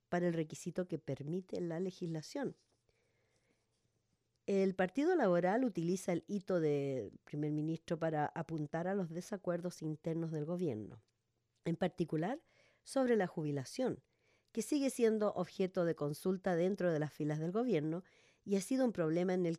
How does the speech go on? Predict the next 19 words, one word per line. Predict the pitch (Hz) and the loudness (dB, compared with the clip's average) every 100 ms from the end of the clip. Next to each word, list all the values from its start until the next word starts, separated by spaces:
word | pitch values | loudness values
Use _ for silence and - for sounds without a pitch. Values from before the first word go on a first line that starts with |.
| - - | -6 -8
que | 151 - _ _ _ _ _ _ | -8 -8 _ _ _ _ _ _
el | 170 147 - | 0 0 0
ex | 190 - - | -2 -2 -6
primer | 240 185 156 | -2 0 0
ministro | 147 165 - 156 139 _ | -2 -4 -4 -8 -8 _
Tony | 220 240 185 | 0 2 2
Abbott | 165 185 135 135 - _ _ _ _ - | 2 0 -2 -4 -8 _ _ _ _ 0
ha | 185 | 2
hecho | 202 233 | 2 2
intervenciones | 214 190 160 - 170 165 - | 0 0 0 0 -2 -2 -2
contundentes. | - 190 202 185 175 160 160 - - - - _ _ _ _ _ _ _ _ _ _ - | 0 0 0 0 -2 0 -2 -4 -12 -18 -20 _ _ _ _ _ _ _ _ _ _ -4
La | 156 | -2
oposición | 156 156 - 160 196 208 | -2 -4 -8 -4 -2 2
dedicó | 180 156 180 151 | 2 2 -2 -2
varias | 156 180 240 - | -2 -2 -2 -4
preguntas | 180 170 190 202 214 - - | -4 -2 -4 -4 -8 -8 -6
a | 156 | -4
la | 147 | -4
jubilación | - 160 170 151 - 180 | -4 -2 -2 -4 -6 -6